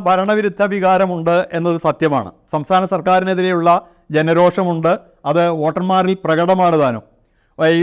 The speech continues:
തെരഞ്ഞെടുപ്പിൻ്റെ പ്രചരണത്തിൻ്റെ ആദ്യഘട്ടങ്ങളിൽ സി പി എം നേതാക്കന്മാർ അത് കൃത്യമായ തരത്തിൽ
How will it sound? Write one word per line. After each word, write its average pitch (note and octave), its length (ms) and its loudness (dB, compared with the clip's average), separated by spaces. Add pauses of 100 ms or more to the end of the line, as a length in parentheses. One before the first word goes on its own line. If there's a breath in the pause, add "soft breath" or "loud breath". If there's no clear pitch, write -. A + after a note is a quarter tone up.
(100)
തെരഞ്ഞെടുപ്പിൻ്റെ F#3 640 0 (200)
പ്രചരണത്തിൻ്റെ F#3+ 600 0
ആദ്യഘട്ടങ്ങളിൽ F#3+ 800 2
സി F#3+ 100 -2
പി F#3 180 -6
എം G#3 60 -2
നേതാക്കന്മാർ F#3+ 580 0
അത് F3+ 220 0
കൃത്യമായ G3 480 0 (120)
തരത്തിൽ F3 300 0